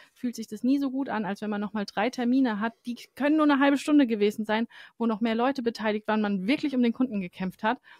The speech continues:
Ähm, das kann der gleiche Kunde sein, aber der Erfolg fühlt sich irgendwie anders an, weil man irgendwie mehr gelitten, gefiebert et cetera dafür hat. Ähm, und ich für mich persönlich einfach gesagt hab,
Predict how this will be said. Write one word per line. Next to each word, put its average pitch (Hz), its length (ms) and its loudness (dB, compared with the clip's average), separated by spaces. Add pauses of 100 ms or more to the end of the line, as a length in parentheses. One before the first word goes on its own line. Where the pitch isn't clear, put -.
(340)
Ähm, 226 200 -2
das 226 120 -8
kann 269 140 2
der 247 100 4
gleiche 254 280 0
Kunde 269 240 2
sein, 214 220 0
aber 196 160 -2
der 175 100 -2
Erfolg 226 380 -4
fühlt 233 180 -6
sich 226 140 -12
irgendwie 214 260 -6
anders 226 320 -2
an, 202 180 -4
weil 208 120 -2
man 202 120 -4
irgendwie 208 240 -6
mehr 202 300 -2 (960)
gelitten, 269 420 -2
gefiebert 240 440 -6
et 214 140 -12
cetera 247 360 -6
dafür 208 340 -4
hat. 269 200 -8 (320)
Ähm, 220 480 4 (600)
und 233 200 6
ich - 160 -2
für 233 100 2
mich 277 180 4
persönlich 214 440 0
einfach 208 300 -4
gesagt 196 400 0
hab, 214 220 0